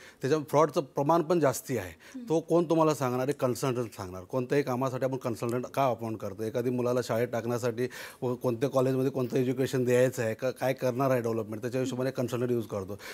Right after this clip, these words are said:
Speaker 1: ते कन्सल्टंट असल्यामुळे त्या बिल्डरबद्दल तुम्हाला माहिती देतो की हा प-, बिल्डर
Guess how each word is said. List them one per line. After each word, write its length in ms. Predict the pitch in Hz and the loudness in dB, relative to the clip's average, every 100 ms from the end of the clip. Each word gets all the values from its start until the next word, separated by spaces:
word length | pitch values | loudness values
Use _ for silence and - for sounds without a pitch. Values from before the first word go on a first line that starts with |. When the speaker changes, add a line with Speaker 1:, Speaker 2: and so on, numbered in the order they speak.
| - | -6
Speaker 1:
ते 60 | 147 | -2
कन्सल्टंट 400 | 135 131 143 147 | 0 2 2 4
असल्यामुळे 220 | 131 143 | 2 0
त्या 100 | 147 | 0
बिल्डरबद्दल 720 | 135 135 156 151 151 156 151 | 2 4 4 4 2 2 2
तुम्हाला 260 | 151 151 | 2 2
माहिती 320 | 151 117 107 127 | 2 0 -2 -4
देतो 220 | 110 98 | -4 -6
की 60 | 117 | -4
हा 140 | 120 | -2
प-, 160 | 135 - - - - | -4 -8 -14 -14 -2
बिल्डर 320 | 123 127 | 0 2